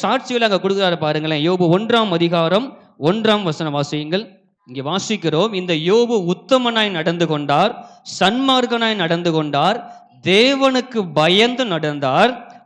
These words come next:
பொல்லாப்புக்கு விலகுகிறவராய் இருந்தார்." தீமையை கண்டு விலகுகிறவராக இருந்தார்.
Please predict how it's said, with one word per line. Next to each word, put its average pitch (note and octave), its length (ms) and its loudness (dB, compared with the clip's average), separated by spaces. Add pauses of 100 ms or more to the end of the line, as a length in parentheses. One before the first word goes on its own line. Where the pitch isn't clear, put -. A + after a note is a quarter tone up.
(120)
பொல்லாப்புக்கு G#3+ 840 0
விலகுகிறவராய் F#3 880 2
இருந்தார்." B2+ 760 -6
தீமையை C4 560 0
கண்டு A#3+ 360 0
விலகுகிறவராக A3 920 2
இருந்தார். C#3 880 -4